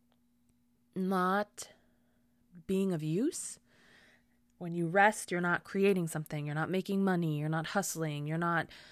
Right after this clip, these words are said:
I don't know, uh, working. But we need that. Again, my therapist told me, and I've probably mentioned this in,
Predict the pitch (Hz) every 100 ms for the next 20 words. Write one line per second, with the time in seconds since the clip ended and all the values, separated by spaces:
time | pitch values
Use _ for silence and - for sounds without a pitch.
0 | - - 160 160 143 135 139 143 - -
1 | 113 147 170 202 - 165 143 156 170 -
2 | - - _ 214 214 - _ _ _ _
3 | _ _ _ _ _ - 202 220 233 392
4 | 247 156 131 156 - - - _ _ _
5 | _ _ _ _ _ _ _ - 190 185
6 | 175 202 190 190 - - 175 175 175 175
7 | 165 - - - 170 160 175 165 165 165
8 | 165 160 160 160 160 - 170 165